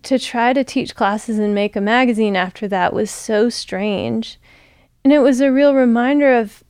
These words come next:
all the different ways that trauma resulting from, you know, climate change, or let me say that again, climate crisis, or, um, or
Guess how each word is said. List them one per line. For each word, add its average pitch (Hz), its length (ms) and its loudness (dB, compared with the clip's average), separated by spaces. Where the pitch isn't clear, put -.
all 254 300 2
the 240 120 0
different 220 400 -2
ways 202 440 0
that 180 560 0
trauma 196 720 -4
resulting 208 680 -2
from, 185 360 -6
you 220 140 -4
know, - 260 -6
climate 196 380 -4
change, 202 460 -6
or 190 360 -2
let - 120 -6
me 196 80 -2
say 196 220 -4
that 190 140 0
again, 196 220 -2
climate 190 380 -4
crisis, 208 680 -2
or, 240 560 4
um, 208 380 -2
or 285 380 4